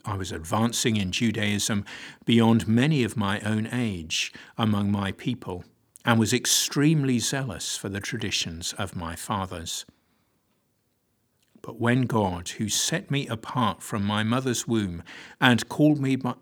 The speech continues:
called me by his grace, was pleased to reveal his Son in me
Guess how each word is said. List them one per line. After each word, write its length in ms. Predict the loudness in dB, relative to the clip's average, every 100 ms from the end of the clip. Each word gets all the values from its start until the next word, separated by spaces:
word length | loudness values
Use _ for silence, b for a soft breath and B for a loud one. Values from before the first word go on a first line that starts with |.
| _
called 260 | 2 2 2
me 140 | -2
by 260 | 0 0 0
his 240 | -2 -4
grace, 540 | -4 -6 -6 -6 -6
was 180 | -6 -8
pleased 560 | -8 -4 0 0 0 -2
to 80 | 0
reveal 480 | 0 0 0 0
his 260 | 0 -2 -2
Son 360 | -4 -2 -4 -4
in 260 | -4 -2
me 240 | -4 -8